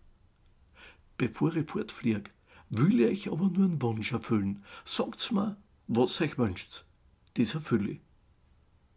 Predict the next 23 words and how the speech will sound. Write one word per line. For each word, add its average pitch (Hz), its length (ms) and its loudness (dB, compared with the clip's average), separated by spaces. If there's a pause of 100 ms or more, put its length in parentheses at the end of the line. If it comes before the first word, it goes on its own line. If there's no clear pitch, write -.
(640)
Ja. 104 300 -4 (1600)
Da 107 220 -2
hat - 200 -8
der 143 100 -2
alte 151 260 0
Mann 117 280 -4
eine 170 120 -6
Zeit - 320 -8
lang 139 160 -2
überlegt 120 640 -2
und 110 240 -4
dann 135 200 -2
hat 160 100 -4
er 143 60 0
gesagt: - 360 -8
„Weißt - 240 -6
du 151 120 -8
was? - 220 -8 (840)
Gib 208 200 8
uns 190 200 4
ein 160 60 0
wenig 151 300 0
Zeit. - 360 -8